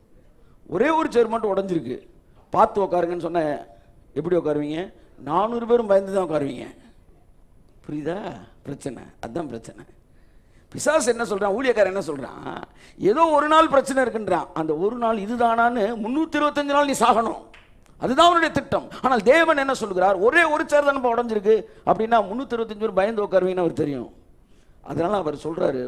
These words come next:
"ஒரு சேர் இல்லப்பா, அத்தனை சேரும் strong ஆனது." முன்னூற்றி அறுபத்தைந்து நாளும் கையை தட்டு. கர்த்தர்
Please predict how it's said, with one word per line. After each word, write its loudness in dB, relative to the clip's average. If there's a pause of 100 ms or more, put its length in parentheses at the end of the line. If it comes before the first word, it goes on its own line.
(140)
"ஒரு -4
சேர் -4
இல்லப்பா, -6 (640)
அத்தனை -6
சேரும் -2
strong -4
ஆனது." -8 (1800)
முன்னூற்றி -2 (100)
அறுபத்தைந்து 6
நாளும் 10 (1160)
கையை 6
தட்டு. 8 (2250)
கர்த்தர் 6